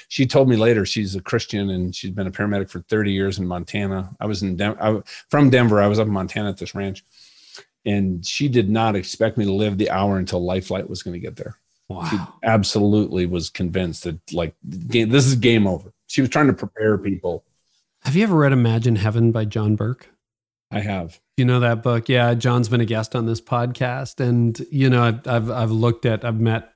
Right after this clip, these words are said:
Speaker 2: v-, via video some of the people he interviewed. Your experience is so consistent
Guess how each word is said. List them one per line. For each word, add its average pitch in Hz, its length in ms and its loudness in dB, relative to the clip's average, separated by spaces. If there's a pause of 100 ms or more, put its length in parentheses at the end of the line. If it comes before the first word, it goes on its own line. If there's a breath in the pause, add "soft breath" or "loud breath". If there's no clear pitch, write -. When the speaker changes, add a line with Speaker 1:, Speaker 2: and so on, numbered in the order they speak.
(140)
Speaker 2:
v-, 120 220 2
via 117 280 2
video 117 420 4
some 113 180 0
of 110 60 6
the 107 80 6
people 110 260 2
he 104 140 2
interviewed. 101 680 4 (1400)
Your 135 580 4
experience 113 760 2
is 101 100 -4
so 110 420 2
consistent - 720 -6